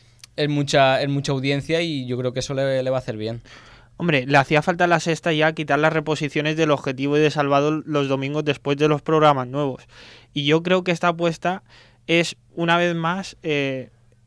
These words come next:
Speaker 2: apostar por gente de autonómicas, porque ya le pasó a Buenafuente, que pasó de T V tres,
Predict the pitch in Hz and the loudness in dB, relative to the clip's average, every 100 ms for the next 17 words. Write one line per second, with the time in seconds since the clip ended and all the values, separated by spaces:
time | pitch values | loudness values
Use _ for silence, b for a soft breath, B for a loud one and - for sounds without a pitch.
0 | _ _ 147 143 131 147 160 190 170 165 | _ _ -4 -4 -4 -4 -2 -2 -2 -2
1 | 190 190 165 143 135 180 156 131 123 139 | 0 2 0 0 -2 -2 -2 -4 -8 -10
2 | 127 135 135 151 170 165 165 160 147 135 | -8 -4 0 0 0 2 2 2 0 0
3 | 156 160 156 156 180 b b b - 139 | 0 -2 -2 -4 -4 b b b -6 -2
4 | 135 156 147 139 156 160 147 147 131 - | -2 0 0 2 4 4 2 0 0 -6